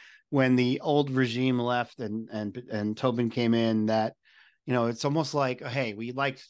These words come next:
certainly liked the winning that Pitino led us to, but, uh, the stress, I think, <laughs> that he caused the fans with, will he leave or not? Or who, who, who's he taking with him?" And, uh, e-, and even I know the athletic office itself, I think, is, is better,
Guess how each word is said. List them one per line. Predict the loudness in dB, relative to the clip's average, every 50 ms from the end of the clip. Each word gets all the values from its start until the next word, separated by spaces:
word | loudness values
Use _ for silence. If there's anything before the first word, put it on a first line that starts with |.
| _
certainly | -12 -10 -8 -4 -2 0 2
liked | 2 2 0 0
the | -4 -2
winning | -2 0 0 0 0 -2 -2 -4 -8
that | -10 -10 -10
Pitino | -10 -4 0 2 2 4 4 2 2 0 0 0
led | 2 2 2
us | 2 0 -2
to, | -6 -8 -6 -6 -4
but, | -2 -4 -4 -4 -8 _ _ -20 -20 -20 -20 -20 -20 -20 -20 _ -12
uh, | -10 -8 -8 -6 -6
the | -4 -4
stress, | -2 -2 -2 -2 0 2 4 4 4 4 4
I | 2 2
think, | 4 4 2 2 2 0
<laughs> |
that | -2 -4 -4 -8 -4 0
he | 0 0 0
caused | 0 0 2 4 4 4 2 0 -4
the | -8 -6
fans | -2 0 2 2 2 0 -2 -4
with, | -6 -6 -6 -6 _ -18 -18 -18 -14 -2 2
will | 4 6 6
he | 6 6
leave | 6 6 6 6 6
or | 4 4
not? | 6 6 6 6 4 4 4
Or | 2 0 -2
who, | -2 -4 -6 -6
who, | -6 -4 -4 -4 -4
who's | -4 -4 -4 -2 -4
he | -6 -4
taking | -2 -4 -4 -2 -4 -4 -2
with | -2 -2 -2 -4
him?" | -4 -4 -4 -4
And, | -4 -4 -6 -8 _ -20 -20 -20 _ _ _ -2
uh, | 0 2 4 4 2 0 -2 -4
e-, | -6 -6 -4 -4
and | -2 0 0
even | 0 0 0 -2 -2
I | -4 -4
know | -4 -4 -4
the | -4 -4
athletic | -4 -4 -4 -4 -4 -2 -2
office | -4 -4 -4 -8 -12 -14
itself, | -8 -2 2 2 4 2 2 0 -4
I | -8 -8
think, | -8 -8 -8 -6 -6
is, | -6 -6 -6 -8 -8
is | -6 -6 -6 -6 -8
better, | -4 0 2 4 6 6 4 4 0